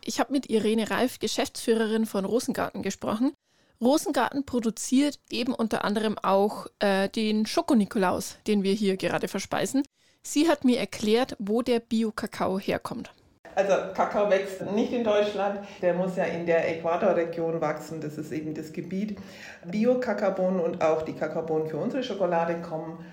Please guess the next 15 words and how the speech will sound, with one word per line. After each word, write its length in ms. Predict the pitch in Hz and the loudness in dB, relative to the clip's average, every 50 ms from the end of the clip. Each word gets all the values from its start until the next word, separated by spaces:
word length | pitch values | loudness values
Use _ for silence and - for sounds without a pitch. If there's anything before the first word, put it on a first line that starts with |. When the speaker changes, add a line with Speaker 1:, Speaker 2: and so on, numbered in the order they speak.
| - - - - - - | -20 -20 -20 -20 -8 -4
Speaker 2:
meistens 500 | 151 156 175 269 - - - 247 240 - | 0 0 2 0 0 -2 -6 -6 -4 0
aus 220 | - 165 160 170 | 0 0 0 2
Mittelamerika, 840 | 190 214 - 294 269 254 254 247 240 240 240 240 - 247 240 233 220 | 0 0 0 0 0 2 2 2 2 0 -2 -2 -4 -4 -4 -2 -2
also 220 | 170 - - - | -4 -6 -6 -6
bei 80 | - 160 | -6 -4
uns 300 | 156 160 180 175 175 170 | -2 -2 -2 -2 -2 -2
wirklich 320 | 175 196 214 - 233 214 175 | -2 -2 -2 -2 -4 -4 -4
aus 140 | 190 - 196 | -4 -2 -4
Mittelamerika, 720 | 196 190 190 185 180 175 175 175 175 170 170 165 147 143 | -4 -2 0 0 0 2 2 2 2 2 0 0 0 0
aus 140 | - - | -2 -4
Peru 400 | - - 151 156 170 180 180 175 - | -6 -6 -6 -4 -2 -2 -2 -2 -2
oder 160 | - 160 143 | -2 -2 -2
der 100 | - 147 | -4 -4
Dominikanischen 720 | 147 147 147 151 151 147 143 - - 147 147 147 143 151 143 | -4 -4 -4 -2 -4 -4 -6 -6 -6 -6 -4 -4 -6 -6 -8
Republik. 540 | 139 139 - 151 147 - 247 302 - - | -8 -8 -8 -10 -6 -4 -4 -4 -4 -6